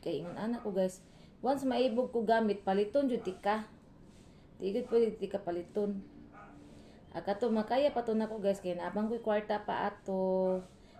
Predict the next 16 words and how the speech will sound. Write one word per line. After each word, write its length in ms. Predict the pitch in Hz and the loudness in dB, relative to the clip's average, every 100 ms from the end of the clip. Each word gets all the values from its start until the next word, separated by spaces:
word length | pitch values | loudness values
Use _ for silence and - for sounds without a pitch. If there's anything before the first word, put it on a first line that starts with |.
| - | -16
Kay 100 | 170 | -8
kaning 300 | 190 202 185 | -4 -2 -2
abroad 320 | 185 202 208 | -4 -4 -2
pa 160 | 214 214 | -2 -2
to 80 | 190 | -2
niya. 160 | 175 - - - - - | -4 -8 -16 -20 -20 -8
Kaning 260 | 185 196 196 | -2 0 2
wala 220 | 214 220 | 2 2
na 160 | 226 | 0
tay 160 | 226 226 | -4 -2
kwarta, 400 | 226 220 220 214 | 0 0 0 -2
guys. 400 | 196 190 190 190 | 0 2 0 -4
Unya, 320 | 180 170 101 | -8 -10 -10
akong 240 | 151 180 180 | -10 -6 -2
bana 320 | 185 208 | 0 2
rin 100 | 214 | 2